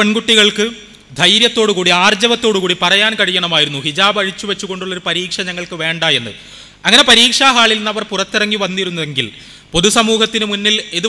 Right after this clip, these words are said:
വലിയൊരു issue ആയി മാറുമായിരുന്നു, പടരുമായിരുന്നു. ഇപ്പോൾ ഈ കന്യാസ്ത്രീക്കുണ്ടായ ദുരനുഭവം, കന്യാസ്ത്രീ പരീക്ഷ എഴുതാതെ മടങ്ങി വന്ന സമയത്ത് മലയാള മനോരമ പിറ്റേ ദിവസം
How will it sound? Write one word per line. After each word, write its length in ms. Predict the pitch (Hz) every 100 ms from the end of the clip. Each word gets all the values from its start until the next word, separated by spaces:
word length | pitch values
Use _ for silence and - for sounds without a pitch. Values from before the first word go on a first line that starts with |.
| 202
വലിയൊരു 280 | 196 220 226
issue 240 | - - 240
ആയി 100 | 226 226 208
മാറുമായിരുന്നു, 540 | 214 226 208 185 175 185
പടരുമായിരുന്നു. 580 | 180 196 180 147 117 - - - 196
ഇപ്പോൾ 180 | 156 175 170 156
ഈ 40 | 180
കന്യാസ്ത്രീക്കുണ്ടായ 800 | 175 185 208 233 226 226 214 208
ദുരനുഭവം, 400 | 190 175 147 113 - - - - 143
കന്യാസ്ത്രീ 360 | 170 202 233 226
പരീക്ഷ 240 | 214 220 240
എഴുതാതെ 280 | 226 220 214
മടങ്ങി 220 | 208 208 202 214
വന്ന 160 | 214 220 214
സമയത്ത് 340 | 208 196 208 233 - - - -
മലയാള 280 | 151 175 202
മനോരമ 440 | 226 220 220 214 208 214 233 - - - -
പിറ്റേ 320 | 170 - 220
ദിവസം 480 | 226 220 214 -